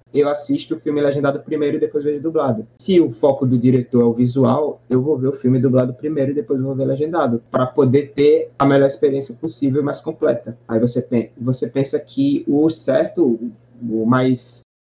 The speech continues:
fiel ao original é você assistir sem legenda alguma no áudio original. Ok, o inglês é a língua universal, é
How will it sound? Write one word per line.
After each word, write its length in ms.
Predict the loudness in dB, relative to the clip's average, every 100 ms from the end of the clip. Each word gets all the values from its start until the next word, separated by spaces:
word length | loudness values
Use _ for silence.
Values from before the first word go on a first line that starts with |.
| -8
fiel 300 | 2 4 6
ao 60 | 6
original 520 | 6 4 0 2 2
é 60 | 0
você 220 | -2 -2
assistir 340 | -4 -8 -10
sem 180 | -6 -2
legenda 320 | 0 0 0
alguma 480 | 0 -2 -4 -4 -8 _ _ _
no 140 | -2 0
áudio 160 | 2
original. 640 | 2 0 -2 0 0 -2 _ _ _ _
Ok, 580 | -4 -2 2 4 2 -2 -2
o 80 |
inglês 400 | 2 4 4 2
é 60 | 0
a 80 | 0
língua 220 | 2 0
universal, 920 | 0 0 -2 -4 -2 0 0 -2 -6 -14 _ _ _
é 140 | -6